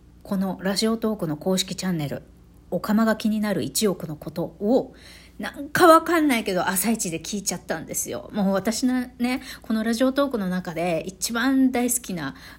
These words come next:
あの、ラジオなんですけど、いや、もうやっぱビーエスディームさん、もう面白くて、もうゲラゲラ笑っちゃってたんだけど、あの、もう、それをね、あの、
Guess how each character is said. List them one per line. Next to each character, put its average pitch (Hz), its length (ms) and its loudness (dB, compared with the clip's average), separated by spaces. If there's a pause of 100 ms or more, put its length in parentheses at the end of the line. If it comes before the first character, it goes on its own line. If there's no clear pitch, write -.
(200)
あ 160 40 -10
の、 160 240 -4
ラ 180 100 4
ジ 190 140 2
オ 160 100 0 (380)
な 190 120 0
ん 175 40 0
で 175 100 -2
す - 100 -6
け 175 120 -4
ど、 185 320 2 (1000)
い 214 60 -6
や、 208 160 -4
も 214 120 0
う 226 40 2
や 233 80 2
っ - 20 -6
ぱ 196 140 -2
ビ 214 360 0
ー - 20 6
エ 254 60 4
ス 247 100 -2
デ 226 60 -2
ィ - 40 -2
ー - 20 -4
ム 247 60 -4
さ 240 140 2
ん、 214 100 2
も 202 600 2
う 190 240 -4
面 190 220 -2
白 254 340 0
く - 120 -16
て、 - 140 -6
も 170 140 -4
う 151 100 -6
ゲ 196 160 2
ラ - 140 -2 (100)
ゲ 294 140 6
ラ 214 140 4
笑 185 240 2
っ 180 120 -6
ち - 100 -6
ゃ 185 40 -4
っ - 20 -10
て 196 220 -12
た 165 160 -2
ん - 60 -8
だ 160 120 -8
け 151 140 -6
ど、 180 300 0 (600)
あ 214 200 -4
の、 180 200 -4
も 196 260 -10 (720)
う、 - 40 -4
そ - 760 0
れ 359 120 6
を 392 160 0
ね、 294 400 -2 (540)
あ 208 80 -8
の、 175 460 -8